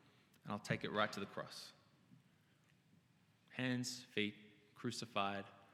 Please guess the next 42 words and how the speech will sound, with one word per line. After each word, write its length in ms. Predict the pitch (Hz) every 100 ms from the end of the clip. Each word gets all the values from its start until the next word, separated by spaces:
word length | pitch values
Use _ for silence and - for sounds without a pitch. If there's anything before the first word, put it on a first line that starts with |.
| - - -
rise 240 | - 98 -
to 60 | 101
new 220 | 104 120
life. 480 | 117 87 85 - - - - - _ _ _ - - - -
You 140 | 110
will 120 | 110
have 200 | 104 101
it 140 | 101 -
completely 540 | 95 - 101 101 -
fixed. 460 | - - - - - - - - - - - - - - -
There's 140 | 110
this 100 | 110
beautiful 480 | 107 120 127 123 110 - - - 120
verse, 400 | 101 95 - -
I 60 |
think 180 | 95 113
it's 80 | 104
one 60 | 104
of 40 |
the 60 | 95
best 280 | 101 101
promises 380 | - 98 92 92
of 100 | 92
Jesus. 440 | - 104 101 - -
If 100 | 98
you 60 |
haven't 160 | 107 110
heard 100 | 101
it 80 | 95
before, 240 | - 92
write 160 | 98 85
this 140 | 107
down. 260 | 98 90 101
Go 100 | 98
look 180 | 104 101
at 40 |
it 60 | 87
afterwards. 400 | 104 95 90 - - - - - -
Matthew 360 | 107 107 113
eleven, 320 | 101 98 95
verse 180 | 90 92
twenty-eight. 380 | - 92 71 -